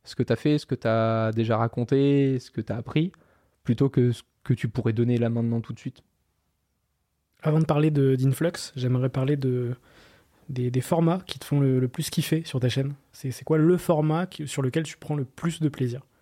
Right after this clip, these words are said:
Speaker 1: C'est triché, mais c'est évidemment, euh, vingt minutes avec.
Speaker 2: Ouais.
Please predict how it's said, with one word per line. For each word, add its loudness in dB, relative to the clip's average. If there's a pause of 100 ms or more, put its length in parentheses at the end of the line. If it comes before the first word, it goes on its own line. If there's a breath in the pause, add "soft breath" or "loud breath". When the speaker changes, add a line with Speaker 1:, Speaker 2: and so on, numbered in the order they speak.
(3000)
Speaker 1:
C'est -6
triché, 0
mais 0
c'est -6
évidemment, 0
euh, 2
vingt 0
minutes -2
avec. -4
Speaker 2:
Ouais. -12